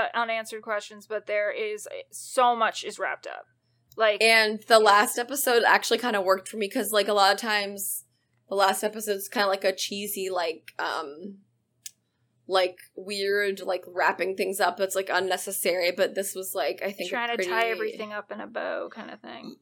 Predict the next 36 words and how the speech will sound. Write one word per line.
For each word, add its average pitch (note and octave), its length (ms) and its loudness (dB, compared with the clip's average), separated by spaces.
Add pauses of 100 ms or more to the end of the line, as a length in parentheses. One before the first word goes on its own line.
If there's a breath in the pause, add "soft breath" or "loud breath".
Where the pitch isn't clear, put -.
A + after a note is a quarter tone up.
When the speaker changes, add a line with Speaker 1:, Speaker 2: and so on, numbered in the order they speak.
(180)
Speaker 2:
Yeah, F3+ 400 0
but G3 180 2
I G3 140 4
thought A#3+ 280 0
it A#3 80 -2
was A3+ 240 -6
good, F#3 480 0 (120)
um, E3 580 -6 (140)
and, G#3+ 220 2
like, F#3+ 200 2
switching A3 400 -2
the G#3 80 -2
format, F#3 840 0 (140)
like, G3+ 280 4
but G#3+ 100 4
it G#3 180 6
didn't A3+ 220 2
happen B3 400 4
too A3 640 -4
early C4 400 6
or A3 100 4
too F3+ 380 -8
late. A#3 460 4
It G#3+ 140 4
was, G#3 100 2
Speaker 1:
Oh, G4 180 4
yeah, A#3+ 140 4
Speaker 2:
like A#3+ 120 0
Speaker 1:
the A#3 60 -8
timing D4+ 300 0
of A#3+ 60 -2
that G3+ 160 2
was G3+ 120 -6
really F#3+ 380 -6
well G3 220 -2
done. - 300 -10